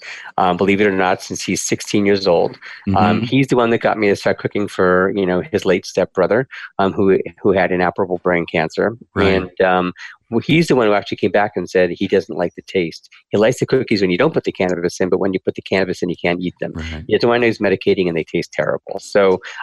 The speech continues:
Speaker 1: I was really challenged by him to take out that taste.
Speaker 2: Yeah.
Speaker 1: And, um, I, you know, I owe a lot to, you know, that, that experience, and so does Jared. And from that point on, Jared and I have been working at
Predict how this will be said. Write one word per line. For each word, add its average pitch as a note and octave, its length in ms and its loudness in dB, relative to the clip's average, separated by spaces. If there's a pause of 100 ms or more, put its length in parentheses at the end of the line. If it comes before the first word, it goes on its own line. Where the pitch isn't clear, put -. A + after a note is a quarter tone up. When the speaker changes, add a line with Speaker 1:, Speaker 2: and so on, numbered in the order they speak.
Speaker 1:
I A2 120 2
was B2 160 2
really A2+ 240 2
challenged F#2+ 500 -2
by F#2 140 0
him F#2+ 480 -2
to F2 240 -8
take - 260 -2
out D#2 160 -2
that - 220 -4
taste. - 440 -8 (280)
Speaker 2:
Yeah. F2 180 -12
Speaker 1:
And, F#2 320 0
um, F#2 220 2
I, F#2 80 2
you A#2 180 0
know, G2 60 2
I G2 100 2
owe G2 160 4
a F#2+ 80 4
lot F#2 300 0
to, F#2 260 0
you G#2 80 -2
know, F#2+ 220 0
that, F#2+ 160 2 (240)
that G2 120 2
experience, G2+ 680 0
and G2 340 0 (100)
so A2+ 160 2
does F#2+ 160 -2
Jared. G2 400 2
And F#2 220 -2 (240)
from A#2 300 -2
that A#2+ 240 0
point A#2+ 180 2
on, A#2+ 220 0
Jared G2+ 320 2
and F#2+ 100 -2
I G2 120 2
have F#2 100 2
been F2+ 100 -4
working F#2 400 -2
at F2+ 100 0